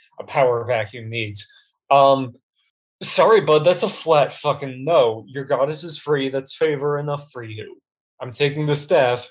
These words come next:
and if you want to rule, you're gonna have to do it on your own.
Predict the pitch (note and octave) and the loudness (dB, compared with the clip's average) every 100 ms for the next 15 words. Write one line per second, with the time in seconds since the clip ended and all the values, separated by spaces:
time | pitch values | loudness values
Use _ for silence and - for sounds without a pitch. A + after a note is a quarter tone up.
0 | - C3 B2+ - A#2+ C#3 C#3 C#3 D3 D3 | 0 0 0 -8 -12 -10 -6 0 0 0
1 | - - C#3 B2 B2+ D#3+ D3 C#3+ C3 C3+ | -8 -12 -10 -10 -8 -6 -4 -4 -2 -4
2 | C3+ C3+ - C3 C3 B2+ B2 A#2 A#2+ A#2 | -2 -4 -8 -6 -2 -2 -2 -2 -2 -2
3 | - | -4